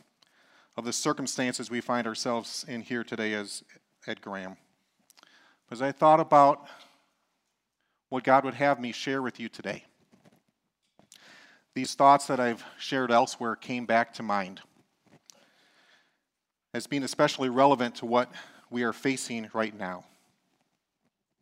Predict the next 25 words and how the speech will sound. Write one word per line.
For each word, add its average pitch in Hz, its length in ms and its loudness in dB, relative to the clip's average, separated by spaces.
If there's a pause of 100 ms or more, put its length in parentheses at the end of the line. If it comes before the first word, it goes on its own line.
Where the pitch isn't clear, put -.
(1300)
So 180 140 4
when 190 140 6
we 180 80 2
talk 185 300 8
about 170 320 8
finding 165 360 8
ourselves 147 540 4
overwhelmed, 127 880 0 (1400)
in 147 160 -2
over 139 320 0
our 123 140 6
heads, - 500 -2 (960)
surrounded 131 680 6
by 120 140 8
a 123 80 0
big 117 220 -2
mess, - 520 -2 (1120)
I'm 120 120 -10
keenly 170 420 2
aware 139 400 4
that 117 300 2
this 135 180 -4
is 123 140 -8
how 123 180 4
many, 131 560 -4